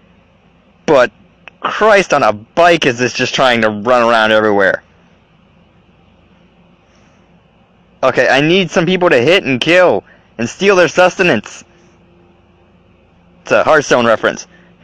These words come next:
Yes, I got some people. Or more accurately, I might have bumped some people into other people so that they could then be got.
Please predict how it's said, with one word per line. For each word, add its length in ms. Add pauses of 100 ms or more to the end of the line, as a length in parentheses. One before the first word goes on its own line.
(120)
Yes, 200
I 60
got 160
some 80
people. 300 (1900)
Or 180
more 240
accurately, 480
I 60
might 140
have 180
bumped 220
some 100
people 300
into 200
other 200
people 400 (320)
so 160
that 160
they 120
could 220
then 240
be 100
got. 460